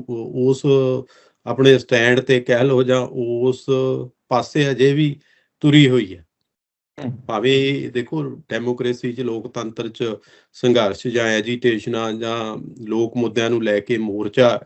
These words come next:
Speaker 1: ਜਿਹੜੇ ਲੱਗਦੇ ਆ, ਉਹ ਹੱਕ ਵੀ ਆ, ਰਾਈਟ ਵੀ ਆ ਲੋਕਾਂ ਦਾ। ਪਰ ਜਿਸ
Speaker 2: ਹੂੰ।
Speaker 1: ਤਰ੍ਹਾਂ ਹੁਣ ਸਰਕਾਰ ਦਾ ਵਤੀਰਾ, ਭਗਵੰਤ ਮਾਨ ਸਰਕਾਰ ਦਾ, ਪਹਿਲਾਂ ਵੀ ਸਰਕਾਰ ਨਿਸ਼ਾਨੇ ਤੇ ਆਈ ਹੈ ਕਿਸਾਨ ਜਥੇਬੰਦੀਆਂ ਦੇ, ਔਰ ਚੱਲ ਵੀ ਰਹੀ ਹੈ। ਪਿੰਡਾਂ 'ਚ ਤੁਸੀਂ ਦੇਖਿਆ, ਮੁੱਖ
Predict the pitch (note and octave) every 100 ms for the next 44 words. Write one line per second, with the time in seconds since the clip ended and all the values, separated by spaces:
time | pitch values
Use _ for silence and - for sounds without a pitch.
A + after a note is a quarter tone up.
0 | A2 G#2+ A2 A2 G2 G2 G#2+ G#2+ D3+ -
1 | _ _ _ D3 C#3 C3+ C#3 - D#3 D3+
2 | B2 A#2 B2+ C3 C#3+ C#3 A2 - G2 E2+
3 | E2 _ _ _ _ _ _ - C3 B2
4 | A2+ D3+ D3+ D3 - A2+ A#2 A#2 B2 C#3
5 | B2+ B2+ B2 B2+ A2 F2 - - A2+ G#2+
6 | F2 G#2 G#2+ G2+ - A2+ G#2 G#2 A2+ -
7 | C#3+ D3+ D3 C3+ - A#2 B2+ A#2+ A#2+ A#2+
8 | - _ _ - A2 A#2+ G#2+ A#2+ A#2 A#2+
9 | A2+ A2+ G#2 A#2+ G#2+ G#2+ G2+ A2 G#2 A2
10 | G#2+ G#2 G2+ _ _ _ _ - G#2+ A#2
11 | A2 G#2+ - - - B2+ B2 B2+ C3+ C3
12 | C3 B2 A#2+ A2+ A#2 A2 A#2+ A2+ A2 -
13 | A#2+ A2+ A2 G#2+